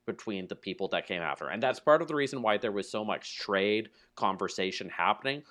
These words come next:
with the Celtics, with Philadelphia, because they knew there was really not a heck of a lot of guaranteed stars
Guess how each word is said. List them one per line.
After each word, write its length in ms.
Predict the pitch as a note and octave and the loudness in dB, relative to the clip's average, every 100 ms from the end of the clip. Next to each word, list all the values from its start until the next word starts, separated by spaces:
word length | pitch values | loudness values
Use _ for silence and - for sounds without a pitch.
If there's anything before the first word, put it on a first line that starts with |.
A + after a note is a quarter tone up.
| _ - | _ -10
with 400 | G2+ G#2+ G#2 - | 2 2 2 2
the 320 | G#2+ G2 G2 F#2+ | 4 6 4 2
Celtics, 640 | - F2+ F#2+ F#2+ F2 - - | 2 0 2 -2 -4 -10 -4
with 180 | F#2+ - | -4 -4
Philadelphia, 760 | G#2+ F#2+ E2+ E2+ E2 - F2 E2+ _ _ | -4 -4 -2 -2 -2 -2 -4 -4 _ _
because 380 | C3+ B2+ C#3 A2+ | -4 0 0 4
they 180 | F3 F3 | 4 6
knew 500 | G#2+ D3 F2 C#2 C2 _ _ | 4 2 2 -4 -12 _ _
there 180 | - B2 | 4 4
was 240 | B2+ A#2+ F#2 | 4 0 -2
really 680 | G2+ A#2+ A#2 A2+ A2+ G#2+ - - | 0 2 4 4 2 0 -4 -12
not 640 | G#2+ G#2+ A#2+ B2+ C3 - | -10 -2 4 6 6 2
a 60 | G2 | -6
heck 380 | - B2+ - - - | 2 4 4 -2 -6
of 140 | G2+ | -4
a 40 | |
lot 340 | F#2+ G2 G2 G2 | -2 0 2 0
of 260 | F2+ - | -4 -10
guaranteed 840 | - G2 G2+ G2 F#2 - G2 F2 - | 0 0 2 -2 -6 -8 -6 -6 -10
stars 760 | - G2 G2 E2+ D#2 C#2+ - | -4 2 4 4 0 -4 -10